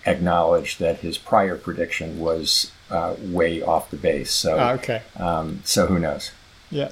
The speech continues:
Speaker 2: the sky is falling, the sky is falling, and one day it does. <laughs>
Speaker 1: Exactly. So how about you? What, what's on your radar?
Speaker 2: Well, uh,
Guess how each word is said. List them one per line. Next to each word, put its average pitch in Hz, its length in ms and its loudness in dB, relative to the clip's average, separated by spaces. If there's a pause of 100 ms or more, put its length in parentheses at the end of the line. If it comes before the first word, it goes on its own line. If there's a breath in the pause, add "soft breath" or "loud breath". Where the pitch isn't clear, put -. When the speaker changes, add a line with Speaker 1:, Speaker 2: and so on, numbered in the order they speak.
Speaker 2:
the 147 80 -10
sky 151 400 6
is 180 140 2
falling, 165 400 2
the 156 60 2
sky 151 320 6
is 156 100 0
falling, 147 320 0
and 143 80 -2
one 139 180 2
day 131 200 6
it 131 80 -8
does. 117 300 0
<laughs> - 1800 2
Speaker 1:
Exactly. 87 800 4
So 113 440 4
how 127 100 2
about 131 180 8
you? 127 120 4
What, 113 240 2
what's 120 220 0
on 110 160 4
your 107 120 4
radar? 98 300 4 (560 loud breath)
Speaker 2:
Well, 214 440 10
uh, 170 260 4